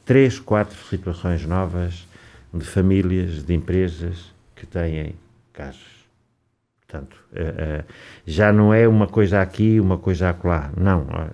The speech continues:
ah, não, pá, eu tô, tô confinado. Não, pá, eu, eu tive que encerrar parte da empresa e aquela parte era essencial porque,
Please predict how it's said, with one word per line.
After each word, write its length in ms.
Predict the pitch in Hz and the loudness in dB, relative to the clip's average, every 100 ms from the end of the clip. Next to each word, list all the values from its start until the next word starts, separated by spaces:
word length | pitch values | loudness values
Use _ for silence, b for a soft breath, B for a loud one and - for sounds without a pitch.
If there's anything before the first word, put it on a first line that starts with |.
| 82 | -6
ah, 160 | 95 117 | -4 -2
não, 240 | 123 131 | -2 -2
pá, 260 | 104 98 90 | -2 -2 -2
eu 180 | 82 | -4
tô, 300 | 82 82 78 80 | -4 -6 -8 -8
tô 120 | 80 | -10
confinado. 600 | - 78 87 92 110 101 - | -6 -4 -2 0 -2 -4 -6
Não, 240 | 101 107 | -2 -2
pá, 260 | 110 92 80 | -2 -6 -4
eu, 360 | 80 82 80 82 B B B B B | -2 -2 -4 -8 B B B B B
eu 180 | 82 82 | 0 0
tive 220 | 90 73 | 0 -4
que 180 | - 82 | -2 -4
encerrar 460 | 78 - 82 82 80 | -4 -6 -2 -2 -4
parte 340 | - 78 - | -4 -6 -6
da 60 | 76 | -8
empresa 500 | 69 82 80 69 76 | -2 -2 -2 -4 -6
e 100 | 76 | -6
aquela 320 | 73 76 76 | -6 -6 -6
parte 300 | - 78 80 | -6 -6 -6
era 100 | 73 | -8
essencial 600 | 71 80 76 - 76 73 | -10 -12 -12 -10 -10 -10
porque, 440 | - - - 73 | -14 -14 -10 -10